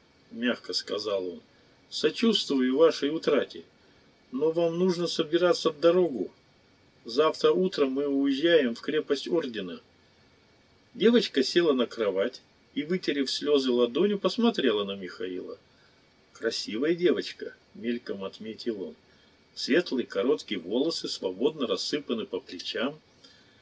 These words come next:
По правильному овалу лица пролегли две мокрые дорожки. Курносый нос с чуть вздёрнутым кончиком. В голубых глазах застыла горечь. Однако в них же Михаил разглядел ярость и ненависть.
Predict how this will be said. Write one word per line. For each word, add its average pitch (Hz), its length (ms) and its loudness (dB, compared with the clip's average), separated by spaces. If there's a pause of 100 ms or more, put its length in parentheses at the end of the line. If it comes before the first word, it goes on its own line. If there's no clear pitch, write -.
(180)
По 104 100 -6
правильному 139 720 4
овалу 135 420 2
лица 139 360 2
пролегли 113 600 -4
две 127 260 -4
мокрые 123 480 -2
дорожки. 92 680 -6 (380)
Курносый 208 540 2
нос 143 340 2
с - 80 -12
чуть - 260 -8 (400)
вздёрнутым 139 760 0
кончиком. 127 680 -2 (480)
В 107 140 -14
голубых 147 460 4
глазах 151 440 6
застыла 160 480 2
горечь. 139 560 0 (440)
Однако 143 480 0
в 143 100 0
них 185 220 2
же 113 280 -2
Михаил 131 500 0
разглядел 127 640 0
ярость 147 640 2
и 135 80 -4
ненависть. 117 640 -4